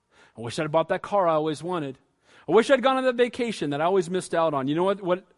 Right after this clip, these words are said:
is a common theme? It's faith and family. "I wish I had been more faithful. I wish I'd done more for the kingdom, and I wish I'd spent more time ministering to my family."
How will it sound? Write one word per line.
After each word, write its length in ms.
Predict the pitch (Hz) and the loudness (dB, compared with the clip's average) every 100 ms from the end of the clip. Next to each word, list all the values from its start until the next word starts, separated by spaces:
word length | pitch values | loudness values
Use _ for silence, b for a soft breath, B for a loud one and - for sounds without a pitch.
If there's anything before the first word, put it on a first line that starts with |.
| - | -10
is 220 | 156 135 | -8 -8
a 60 | 147 | -8
common 360 | - 160 190 | -4 -2 -2
theme? 340 | 185 156 113 98 _ _ _ _ _ - | -4 -8 -10 -14 _ _ _ _ _ -16
It's 140 | - | -12
faith 300 | - 165 160 | -4 -2 -2
and 100 | 160 | -6
family. 460 | - 123 107 92 131 _ _ _ _ _ _ _ _ _ _ _ _ _ _ _ _ _ _ | -6 -8 -10 -14 -20 _ _ _ _ _ _ _ _ _ _ _ _ _ _ _ _ _ _
"I 60 | 117 | -10
wish 300 | 131 160 - | -4 -4 -6
I 120 | 135 | -10
had 160 | 139 127 | -10 -8
been 140 | 127 | -6
more 180 | 123 123 | -6 -8
faithful. 580 | - 117 107 - 113 - _ _ _ - | -12 -16 -16 -18 -20 -20 _ _ _ -10
I 60 | |
wish 260 | 135 175 170 | -4 -4 -2
I'd 100 | 147 | -2
done 160 | 165 156 | -2 -2
more 220 | 156 160 | -2 -4
for 140 | - | -6
the 100 | 156 | -10
kingdom, 500 | 147 143 127 127 123 - _ _ _ | -8 -8 -6 -6 -8 -14 _ _ _
and 100 | 127 | -10
I 40 | 120 | -4
wish 240 | 143 139 | -2 -2
I'd 120 | 131 | -6
spent 260 | - 156 160 | -8 -12 -8
more 200 | 139 139 | -6 -6
time 500 | - 127 123 120 120 | -6 -8 -6 -8 -6
ministering 420 | 131 143 - 135 | -6 -6 -8 -10
to 140 | - 127 | -8 -8
my 160 | 117 | -8
family." 680 | 113 - 139 131 123 113 | -10 -8 -6 -6 -6 -10